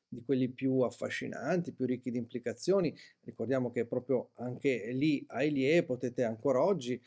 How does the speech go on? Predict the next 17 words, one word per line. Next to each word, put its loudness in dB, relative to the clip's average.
eh, -4
vedere 4
il 0
campanile 0
di -2
Saint-Jacques, 0
che 4
venne 2
poi 2
trasfigurato 0
nei 0
campanili 0
di 0
Martinville, 0
sempre -4
nella 2
recherche. -2